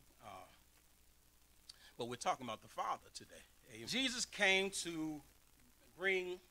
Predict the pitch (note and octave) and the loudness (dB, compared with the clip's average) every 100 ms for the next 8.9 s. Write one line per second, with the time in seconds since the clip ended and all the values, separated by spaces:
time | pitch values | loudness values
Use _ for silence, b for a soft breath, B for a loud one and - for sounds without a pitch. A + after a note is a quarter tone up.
0 | - D3 F#3 F3+ C#3 C3 - - E3 D3 | -16 -2 4 4 4 -2 -12 -12 -10 -4
1 | D#3+ C3 - - - - G#2+ - - - | -2 -2 -6 -20 -20 -20 -20 -20 -20 -20
2 | G#2+ - G2+ - - - G#2 G2+ F#2 E2 | -20 -18 -18 -20 -20 -20 -18 -18 -18 -20
3 | - - B B B B A#2 B2+ B2+ A#2+ | -20 -20 B B B B 4 6 4 2
4 | C3+ A#2+ C#3+ D3 C#3 C3+ C3 C#3+ D#3 D#3 | -8 -4 2 2 2 -2 -4 4 6 6
5 | D#3 - C#3+ C3+ C#3+ C#3+ C#3 C3 B2 B2 | 2 -6 -18 -8 -4 -2 -4 -8 -10 -8
6 | B2+ A#2 A#2+ - - - - - - C#3 | -8 -8 -14 -20 -20 -20 -20 -20 -14 -10
7 | A#2+ A#2 F2 - - - - - - - | -6 -6 -8 -16 -20 -20 -20 -20 -20 -20
8 | - A#2 B2 D3+ D3+ D#3+ - C3+ B2+ | -20 -10 2 2 6 4 2 -2 -4